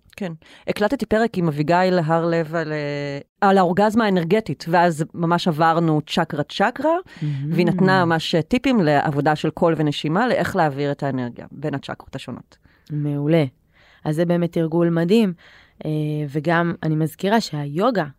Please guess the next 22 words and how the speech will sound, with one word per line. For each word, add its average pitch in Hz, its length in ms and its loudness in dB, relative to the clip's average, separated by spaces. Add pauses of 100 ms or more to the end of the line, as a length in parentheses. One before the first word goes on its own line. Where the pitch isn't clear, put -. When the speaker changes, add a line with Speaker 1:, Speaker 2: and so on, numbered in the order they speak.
Speaker 2:
היא 160 160 -4
זאת 170 200 -2
שתעזור 165 520 -4
לנו 170 160 -2
לפתוח 190 480 -2
את 202 140 -4
הערוצים, 165 480 -2
אם 175 120 -2
אני 151 160 -2
באמת 147 300 -4
רוצה 160 300 -4
להרגיש 160 460 -4
את 262 120 -2
האנרגיה 165 440 -2
בכלל 143 300 -8
בגוף, 147 320 -6
אני 139 100 -8
רוצה 139 260 -6
להניע 180 480 -2
אותה. 208 200 -8 (880)
אה, 156 40 -6 (640)
אה, 151 140 -4